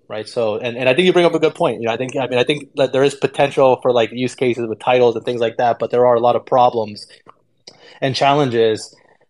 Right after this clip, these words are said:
that, um, you know, would have to be, you know, f-,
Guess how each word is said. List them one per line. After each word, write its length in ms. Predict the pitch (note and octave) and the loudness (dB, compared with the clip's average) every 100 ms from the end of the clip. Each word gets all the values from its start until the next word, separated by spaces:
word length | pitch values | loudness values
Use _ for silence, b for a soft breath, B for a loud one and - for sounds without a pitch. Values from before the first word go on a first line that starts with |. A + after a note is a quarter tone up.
| B2+ | -2
that, 380 | A#2+ A#2 A#2 B2+ | 2 2 2 2
um, 460 | A#2 G#2+ G#2 G2+ | 2 2 0 -6
you 60 | B2 | -6
know, 80 | G#2+ | -2
would 160 | A#2 | -2
have 200 | A#2 B2 - | 0 0 -2
to 80 | A#2 | -10
be, 580 | A#2+ A#2 A2+ A2+ A2+ _ | -6 -4 -4 -4 -8 _
you 100 | C#3 | -8
know, 120 | A2+ | -6
f-, 160 | G2+ | -6